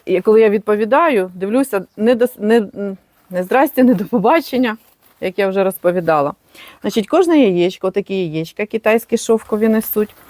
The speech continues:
Я, е, отак от заматую обережно в серветочку і отак от в лоточок. В лоточок отак от я їх складаю по десять, по десять штучок, а потім пересипаю, у нас, он, бачите,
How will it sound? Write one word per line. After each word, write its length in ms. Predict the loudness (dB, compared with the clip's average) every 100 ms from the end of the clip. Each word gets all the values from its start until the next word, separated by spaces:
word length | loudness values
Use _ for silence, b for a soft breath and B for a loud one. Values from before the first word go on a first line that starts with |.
| B B B
Я, 540 | -2 2 4 2 2 0
е, 560 | 0 2 2 0 0
отак 200 | -2 -4 -2
от 120 | -4
заматую 720 | -2 0 -2 0 -2 -2 -4 -8 _ _ -8
обережно 840 | -4 0 2 4 2 0 -4 -4 -6 -16
в 40 |
серветочку 1000 | -4 -4 0 -2 -2 -6 -8 -6 -2 -2 -2 _ _ _ _ _ _ _ _ _ -20 -20 _ 0
і 220 | 2 2
отак 320 | 0 -2 -2 -2
от 100 | -2
в 40 |
лоточок. 680 | -2 -2 -4 -6 -10 -20 _ _ -14 -4
В 20 |
лоточок 440 | 0 2 2 0
отак 260 | -2 -2 -4
от 120 | -4
я 80 | -4
їх 120 | -6
складаю 680 | -8 -8 -4 -2 0 0 2
по 120 | 0
десять, 420 | 0 0 0 0 -4 -2
по 100 | 0
десять 320 | 2 0 -6
штучок, 440 | -6 -8 -8 -12 _ B B B B
а 120 | -4
потім 380 | 2 0 2 2
пересипаю, 600 | 2 2 -2 0 2 2
у 40 |
нас, 260 | 2 -2 -4
он, 140 | -6 -8 -6
бачите, 460 | -2 -2 -2 -4